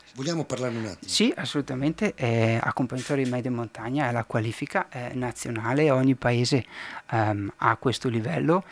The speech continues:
Speaker 2: e in altri paesi, eh, europei viene chiamato in maniera diversa. Quando ero nel Regno Unito, ehm, il nome era Mountain Leader, qui è accompagnatore di media montagna, poi tutti i paesi,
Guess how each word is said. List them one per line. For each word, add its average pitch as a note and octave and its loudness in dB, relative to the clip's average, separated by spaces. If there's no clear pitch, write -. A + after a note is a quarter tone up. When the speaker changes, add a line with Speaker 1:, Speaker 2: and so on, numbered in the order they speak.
Speaker 2:
e - -8
in A#2+ -4
altri A#2+ 4
paesi, A2 2
eh, - -
europei A#2 0
viene A2+ 0
chiamato G#2+ -4
in A2+ -4
maniera A#2 -4
diversa. B2 0
Quando A#2+ 2
ero A#2 2
nel B2+ 2
Regno B2 6
Unito, A#2+ 4
ehm, G#2+ 0
il C3 0
nome A2+ 2
era A#2+ 4
Mountain B2+ 8
Leader, E3 6
qui A#2+ 2
è G#2+ -2
accompagnatore B2 0
di B2+ 4
media C3+ 4
montagna, D3 4
poi C#3+ 4
tutti D#3 0
i - 2
paesi, B2+ 4